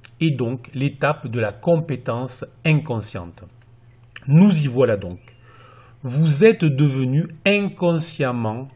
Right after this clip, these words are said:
compétent, ce qui signifie tout simplement,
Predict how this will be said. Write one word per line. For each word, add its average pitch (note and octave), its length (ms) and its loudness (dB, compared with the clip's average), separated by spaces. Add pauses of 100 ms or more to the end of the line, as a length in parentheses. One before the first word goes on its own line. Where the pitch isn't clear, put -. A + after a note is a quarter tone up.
(240)
compétent, D3 760 0 (340)
ce - 220 -2
qui G#3 180 0
signifie C3+ 580 -2 (320)
tout A#3 160 0
simplement, A#2 680 -4